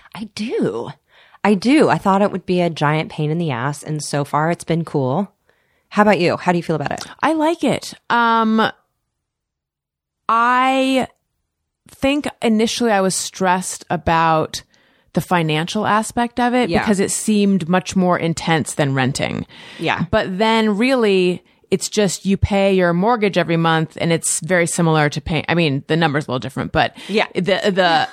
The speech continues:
Speaker 2: um, <laughs> the logistics of it, it's pretty similar to just paying rent.
Speaker 1: Yeah.
Speaker 2: Like, once you get through all the beginning stuff,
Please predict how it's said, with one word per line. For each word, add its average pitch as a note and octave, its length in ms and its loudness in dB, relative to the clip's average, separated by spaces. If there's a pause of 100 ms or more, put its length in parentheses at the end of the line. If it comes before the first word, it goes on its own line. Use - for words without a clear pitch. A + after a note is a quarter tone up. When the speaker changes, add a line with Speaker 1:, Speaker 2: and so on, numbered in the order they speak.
Speaker 2:
um, E3 220 4
<laughs> E4 800 -2
the B3 180 2
logistics A#3 640 0
of F3+ 180 0
it, D#3+ 240 0
it's - 180 -4
pretty F#3 220 0
similar D#3 480 0
to - 160 -10
just - 180 -10
paying D#3 260 -2
rent. - 460 -4
Speaker 1:
Yeah. E3+ 100 -6
Speaker 2:
Like, G#3+ 140 -2
once C4+ 320 -2
you C#4+ 120 0
get A3 340 -2
through G3+ 800 2
all F#3 200 0
the E3+ 100 0
beginning E3+ 500 0
stuff, D3+ 560 -2